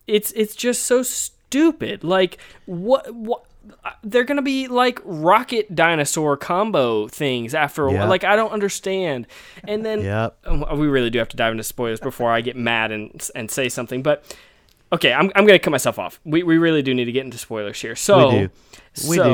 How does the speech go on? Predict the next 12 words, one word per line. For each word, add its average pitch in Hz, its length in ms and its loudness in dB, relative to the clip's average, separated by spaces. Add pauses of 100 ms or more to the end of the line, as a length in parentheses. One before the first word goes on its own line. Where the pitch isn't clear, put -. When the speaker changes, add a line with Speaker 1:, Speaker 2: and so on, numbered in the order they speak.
(100)
Speaker 2:
do. 135 60 0
But, 170 220 4
but, 156 220 4
but 180 140 0
you're 208 160 4
right 165 240 4
though. 113 100 4
Before 110 300 -2
you 151 80 -2
go 139 120 2
to 117 80 0
spoilers, 87 540 -2